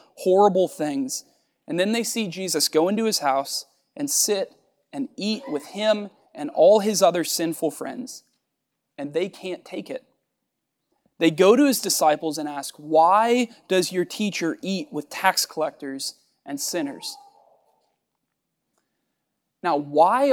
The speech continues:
are they asking this question? Probably for the same reason that you or I would ask the same question. They care a lot about God's law. And here are all these people who break God's law.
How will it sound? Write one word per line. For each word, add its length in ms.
are 140
they 200
asking 540
this 160
question? 540
Probably 520
for 160
the 80
same 380
reason 360
that 160
you 280
or 360
I 260
would 200
ask 400
the 100
same 320
question. 500
They 120
care 380
a 80
lot 320
about 280
God's 300
law. 300
And 140
here 200
are 60
all 160
these 220
people 380
who 120
break 560
God's 360
law. 300